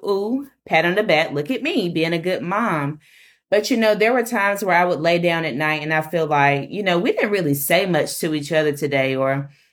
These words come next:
we didn't really connect with each other today. Or I was, you know, in the living room watching T V. He was in his room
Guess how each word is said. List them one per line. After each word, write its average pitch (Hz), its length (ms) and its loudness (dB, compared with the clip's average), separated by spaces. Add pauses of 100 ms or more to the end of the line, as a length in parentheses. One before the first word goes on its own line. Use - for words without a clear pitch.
(140)
we 233 120 0
didn't 330 180 2
really 226 180 0
connect 175 480 0
with 170 160 -2
each 156 220 -6
other 156 180 0
today. 143 440 2
Or 139 180 2
I 175 180 4
was, 262 320 -2
you 202 140 -6
know, 190 160 2
in 180 160 0
the 175 80 2
living 180 240 -2
room 170 240 0
watching 160 340 -2
T 185 200 -4
V. 170 260 0
He 190 180 -6
was 208 180 -2
in 185 120 0
his 180 240 -6
room 175 460 0